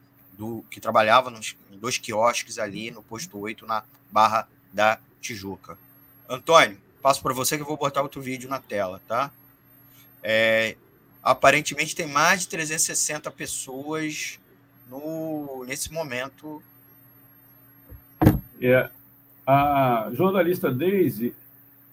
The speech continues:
Speaker 2: Alvarenga, eh, nos enviou, né, tava circulando e ela passou pra gente os locais, né,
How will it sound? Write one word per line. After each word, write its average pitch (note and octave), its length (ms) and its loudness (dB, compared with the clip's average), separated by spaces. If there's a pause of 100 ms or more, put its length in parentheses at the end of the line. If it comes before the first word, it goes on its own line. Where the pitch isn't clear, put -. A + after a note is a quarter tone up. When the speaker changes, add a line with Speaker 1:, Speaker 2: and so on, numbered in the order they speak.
(260)
Speaker 2:
Alvarenga, B2 720 0 (920)
eh, G#2 80 -4
nos C3 840 -2 (1200)
enviou, C3 640 -2 (180)
né, C#3+ 240 -4
tava A2 200 -8
circulando D3+ 680 -4
e C#3+ 140 0
ela C3+ 160 0
passou B2 320 -12
pra - 160 -10
gente D3+ 340 -8 (680)
os C3+ 200 0
locais, E3+ 880 2 (400)
né, C#3+ 400 0